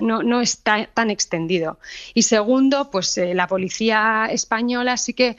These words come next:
aplicó una, una política muy agresiva de detenciones.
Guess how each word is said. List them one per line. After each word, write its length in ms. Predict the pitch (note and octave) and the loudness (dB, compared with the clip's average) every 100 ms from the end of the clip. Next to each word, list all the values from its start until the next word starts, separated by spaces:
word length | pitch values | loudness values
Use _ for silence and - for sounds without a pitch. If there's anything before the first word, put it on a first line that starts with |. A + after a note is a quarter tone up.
| - - - | -10 -12 -4
aplicó 520 | G3 - G#3+ G#3+ B3 | -2 0 -2 0 2
una, 560 | B3 B3 A#3+ A#3 A3 - - - | 2 2 0 0 -2 -4 -10 -2
una 180 | A#3 A#3 | 0 2
política 360 | A#3+ A#3+ A3 | 0 0 0
muy 220 | A3 B3 | 2 4
agresiva 580 | B3+ A3+ G3+ - G#3+ G3+ | 2 -2 -4 -2 0 0
de 80 | F#3+ | -2
detenciones. 840 | F3 F3 E3 - F#3 F3 F3 E3+ | -2 -4 -6 -4 -2 -2 -4 -6